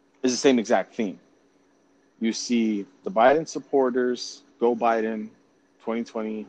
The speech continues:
whatever. And then you see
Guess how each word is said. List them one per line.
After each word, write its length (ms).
whatever. 600
And 160
then 140
you 80
see 560